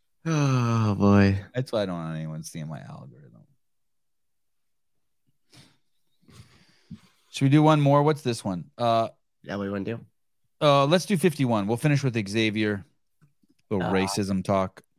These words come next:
Speaker 1: he's killing
Speaker 2: This
Speaker 1: it.
Speaker 2: guy used to work out at, uh, Sousa's gym. Too
Speaker 1: Yep.
Speaker 2: busy to work, or he's getting his ass kicked too much over there. This was a guest on the show.
Speaker 1: No, he moved to L A to pursue,
Speaker 2: Oh.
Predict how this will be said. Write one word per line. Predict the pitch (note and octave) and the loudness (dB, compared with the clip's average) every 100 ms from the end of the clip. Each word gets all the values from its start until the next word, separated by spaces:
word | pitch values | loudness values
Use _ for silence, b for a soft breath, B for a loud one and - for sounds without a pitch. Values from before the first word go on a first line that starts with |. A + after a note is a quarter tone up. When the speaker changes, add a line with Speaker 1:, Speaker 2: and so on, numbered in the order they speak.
| _ | _
Speaker 1:
he's | - _ | -20 _
killing | - G#2+ F#2+ G#2 G2+ | -16 -12 -8 -6 -4
Speaker 2:
This | G2+ | 0
Speaker 1:
it. | |
Speaker 2:
guy | B2 | 0
used | G#2+ - | 0 -2
to | |
work | G#2+ G#2 G#2 | -2 -2 0
out | G2+ G2 | -2 0
at, | F#2+ F2+ | -2 -2
uh, | F2+ F2 E2+ D#2+ - _ _ _ _ _ _ _ _ _ _ _ _ _ _ _ _ _ | -4 -4 -4 -6 -10 _ _ _ _ _ _ _ _ _ _ _ _ _ _ _ _ _
Sousa's | - A2+ G2 F#2 | -6 -4 -2 -4
gym. | E2 F#2+ F2+ F2+ - _ _ - | -6 -4 -4 -6 -10 _ _ -12
Too | - | -6
Speaker 1:
Yep. | A2 | -4
Speaker 2:
busy | E2+ | -4
to | E2 | -8
work, | E2 E2 E2+ | -8 -8 -10
or | E2 | -12
he's | E2 | -10
getting | F2 D#2 | -10 -8
his | E2 | -8
ass | D#2 D#2 | -8 -10
kicked | - E2 | -14 -14
too | D#2+ | -12
much | D#2+ | -10
over | D#2 | -10
there. | D#2 | -8
This | E2+ G#2+ | -4 -2
was | G#2 | -2
a | |
guest | F#2 G2+ - | 0 -2 -2
on | F#2 | -6
the | F#2 | -4
show. | G#2 F2+ F2 - | -4 -4 -6 -2
Speaker 1:
No, | E3 | 2
he | C#3+ | 4
moved | C3 C3 | 4 4
to | C3 | 4
L | B2+ A#2+ | 4 4
A | E3 G#2+ - | 2 0 -8
to | - | -10
pursue, | A#2+ A2+ C3 | -8 -4 4
Speaker 2:
Oh. | D3 G#2+ | 6 4